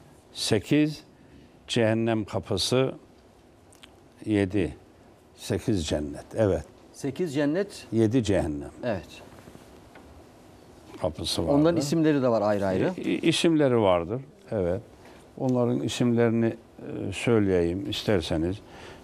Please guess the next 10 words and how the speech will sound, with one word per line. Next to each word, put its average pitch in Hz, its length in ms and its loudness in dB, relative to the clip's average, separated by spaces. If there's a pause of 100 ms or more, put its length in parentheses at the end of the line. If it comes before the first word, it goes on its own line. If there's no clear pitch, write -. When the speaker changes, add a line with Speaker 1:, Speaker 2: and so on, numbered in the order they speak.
(100)
Speaker 1:
Bir 151 140 2
kere 131 200 2
ondan 131 500 2
önce, 98 520 2 (600)
e, 101 380 2 (100)
bakın 110 560 0
Rabbimiz, 104 680 0 (540)
e, 101 640 4 (1200)
kıyamet 127 640 2
gününün 98 460 0